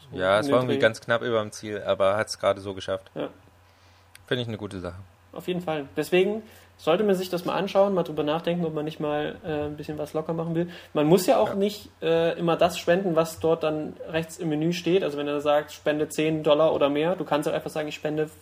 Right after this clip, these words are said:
Speaker 1: ein Dollar.“
Speaker 2: Ja, selbst ein Dollar hilft weiter.
Speaker 1: Genau, also du kannst wirklich spenden, was du willst.
Speaker 2: Und es muss, man muss ja auch nicht immer diese Belohnung da nehmen.
Speaker 1: Genau.
Speaker 2: Man kann auch einfach so das Geld spenden.
Speaker 1: Richtig.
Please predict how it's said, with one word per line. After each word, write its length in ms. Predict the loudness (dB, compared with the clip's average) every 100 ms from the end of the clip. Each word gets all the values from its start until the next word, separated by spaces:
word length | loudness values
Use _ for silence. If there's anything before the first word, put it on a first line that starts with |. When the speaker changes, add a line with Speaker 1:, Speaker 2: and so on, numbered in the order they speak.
| -20 _ _ -4
Speaker 1:
ein 180 | -2 -2
Dollar.“ 260 | -2 -4 -6 -20 -20 -12
Speaker 2:
Ja, 160 | -8 0
selbst 240 | 0 4
ein 160 | 2 4
Dollar 240 | 4 2
hilft 280 | 0 -8 -4
weiter. 320 | -4 -2 -4 -4
Speaker 1:
Genau, 280 | -4 -4
also 180 | -4 -4
du 60 | -4
kannst 340 | 0 0 2
wirklich 360 | 0 0 -4 -8
spenden, 400 | -4 -2 -2 -2
was 160 | -2 -2
du 100 | -4
willst. 360 | -4 -4 -6 -20 _ -20 -20 -20 -20 -20 -20 -20 -18
Speaker 2:
Und 140 | -12 -10
es 100 | -6
muss, 260 | -6 -6 -2
man 180 | -2
muss 180 | -2 0
ja 120 | 2
auch 100 | 2
nicht 180 | 0 -8
immer 220 | -4 -2
diese 500 | -2 -4 -4 -2 -4 -6
Belohnung 480 | -6 -4 -2 -2 0
da 100 | 0
nehmen. 340 | 0 -6 -10 -14 _ _
Speaker 1:
Genau. 160 | -6 -4
Speaker 2:
Man 80 | -2
kann 160 | 0
auch 40 | 0
einfach 260 | 0 -2
so 180 | -4 -4
das 240 | -2 -4
Geld 180 | -8 -12
spenden. 420 | -12 -16 -16 -18 -20 -18
Speaker 1:
Richtig. 340 | -16 -14 -16